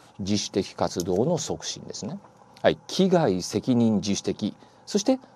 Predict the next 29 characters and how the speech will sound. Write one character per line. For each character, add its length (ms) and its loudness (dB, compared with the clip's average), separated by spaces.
え 220 2
ー、 40 2
後 160 0
の 80 2
方 140 0
が 160 6
革 380 -2
命 300 4
促 320 -6
進。 180 -8
こ 120 8
ん 20 8
な 80 4
風 120 2
に 60 0
覚 200 -2
え 20 -12
て 100 -2
も 140 0
良 140 -4
い 40 -12
か 160 0
と 80 -8
思 120 -10
い 40 -16
ま 120 -14
す。 120 -12
は 100 8
い。 40 6